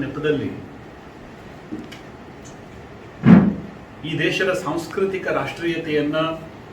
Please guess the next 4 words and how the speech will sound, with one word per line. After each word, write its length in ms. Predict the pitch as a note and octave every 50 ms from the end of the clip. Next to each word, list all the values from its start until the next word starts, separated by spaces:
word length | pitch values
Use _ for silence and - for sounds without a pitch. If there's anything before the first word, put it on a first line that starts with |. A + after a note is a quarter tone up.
| - - - - - - - - - - C3+
ಈ 40 | C3+ C3 C#3
ದೇಶದ 320 | D#3 E3+ - - E3 D#3 E3+ D#3+ D3+ C3 A#2+ B2
ನಂಬಿಕೆಯನ್ನ 640 | C#3+ D#3+ E3+ - - - - D#3+ D3 C3+ B2+ C3 C#3+ D3 D3 - - - - - - - - - - - - - - - - - - - - - - - - - - - - - - - - - - - - - - - - - - - - - - - - - - - -
ಚರ್ಚೆಗೆ 420 | F3 E3 E3 - - A3+ G#3+ F#3+